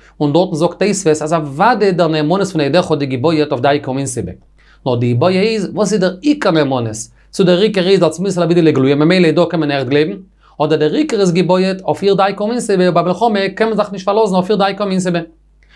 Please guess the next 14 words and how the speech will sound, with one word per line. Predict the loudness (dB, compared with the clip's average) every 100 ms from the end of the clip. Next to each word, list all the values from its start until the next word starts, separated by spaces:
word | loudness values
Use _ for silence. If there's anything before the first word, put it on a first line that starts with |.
| -20 _
אמר | 0 2
רם | 0 0
בר | 0
חמא | 0 -2 0
תשמע. | -2 -2 -4 -6 _ _ _ _ _
מיט | -2
תמא | 0 2
משנה, | 0 -2 -2 -4
סוף | 0 0
די |
מסכתא. | 2 0 -2 -4 -12 -8 0
אמר | 2 2 0
רבי | -2
עקיבא. | -2 -4